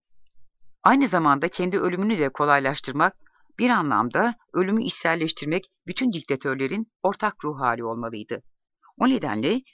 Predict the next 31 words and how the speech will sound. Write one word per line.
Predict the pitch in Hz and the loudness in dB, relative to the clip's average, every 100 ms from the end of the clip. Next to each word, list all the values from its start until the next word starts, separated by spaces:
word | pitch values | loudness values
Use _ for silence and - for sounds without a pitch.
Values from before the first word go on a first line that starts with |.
| _ - | _ -4
tarihin | 202 226 254 262 | 0 2 2 2
tanıdığı | 185 170 165 165 | 2 -2 -2 -4
bütün | 160 254 | -4 -4
kanlı | 233 170 165 147 | 0 0 0 -2
diktatörlerin | 131 135 - 131 127 123 - | -4 -4 -4 -4 -4 -4 -6
ölümü | 143 143 196 254 _ _ _ - | -4 -2 -2 -2 _ _ _ -6
kendi | 175 175 | -2 -2
ellerinden | 147 131 127 123 123 | -2 -4 -4 -6 -4
olmuştu. | 110 110 104 - 104 - - _ _ _ _ - | -4 -6 -10 -10 -10 -12 -20 _ _ _ _ -16
Saddam | - 233 233 220 247 - | -2 -2 2 2 2 0
ölemedi. | 160 156 127 196 113 - _ - _ - | 0 2 0 -4 -6 -8 _ -20 _ 0
Aslında | 240 - 254 254 | 0 0 2 2
ne | 220 247 | 2 -2
kendini | - 202 180 185 | -2 -4 -2 0
öldürdüğü | 156 147 151 151 151 | 0 -2 -6 -8 -4
zaman | 139 135 139 | 0 0 0
kahraman | - 135 135 127 | -2 -4 -2 -2
olacaktı, | 120 117 127 120 - 170 247 - - _ - | -2 -4 -2 -2 -2 -2 -2 -6 -18 _ -2
ne | 240 | 0
de | 233 | 0
kendi | - 185 185 | -2 -4 -2
canına | 180 170 165 | -2 -2 -2
kıyamadığı | 165 160 180 151 131 | -4 0 0 0 -2
için | 117 - 185 196 _ | -4 -6 -6 -8 _
korkak | - 147 139 - | -4 -4 -4 -8
sayılmalı. | - 107 120 107 110 - _ _ _ - - | -8 -8 -4 -4 -4 -6 _ _ _ -20 -2
Daha | 214 285 | 2 4
başka | 220 - 202 | 4 2 -4
bir | 175 | -2
şey | - 165 120 | -2 0 4
var, | 117 | 2